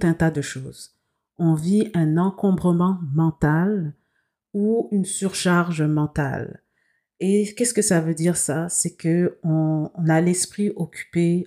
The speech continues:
à beaucoup de choses. On pense à tout ce qu'il y a à faire, à tout ce qu'il y a à gérer. On rencontre des défis, on est tout le temps en mode recherche de solutions, que ce soit au travail, à la maison, à la f-, avec la famille. Et donc voilà,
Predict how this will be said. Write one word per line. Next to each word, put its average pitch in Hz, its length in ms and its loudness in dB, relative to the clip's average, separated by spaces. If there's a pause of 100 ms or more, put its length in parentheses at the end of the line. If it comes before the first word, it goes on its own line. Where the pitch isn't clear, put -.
(120)
à 160 200 2
beaucoup 151 300 -12
de - 60 -16
choses. 151 500 -2
On 156 140 -4
pense 185 340 -4
à 143 80 -2
tout - 160 -10
ce - 140 -6
qu'il 185 160 -6
y 170 80 2
a 165 100 4
à 160 60 4
faire, 160 460 0 (340)
à 147 100 -6
tout 240 220 -2
ce 226 100 0
qu'il 214 300 -2
y 196 80 4
a 185 80 2
à 175 80 2
gérer. 175 600 0 (540)
On 160 80 -4
rencontre 175 360 0
des 202 120 2
défis, 190 340 -2
on 156 120 -4
est 143 100 -8
tout - 80 -16
le 190 80 -14
temps 196 160 -2
en 190 60 0
mode 190 220 4
recherche 185 460 0
de 185 80 -6
solutions, 175 760 -2 (500)
que 185 80 -10
ce 175 100 -8
soit 165 180 -2
au 151 80 0
travail, 190 680 0
à 160 120 -4
la 160 120 2
maison, 180 680 -2 (140)
à 185 100 -4
la 180 100 -2
f-, - 140 -14 (100)
avec 180 280 0
la 175 80 2
famille. 196 680 0 (500)
Et 185 120 -4
donc 196 240 -2
voilà, 160 400 2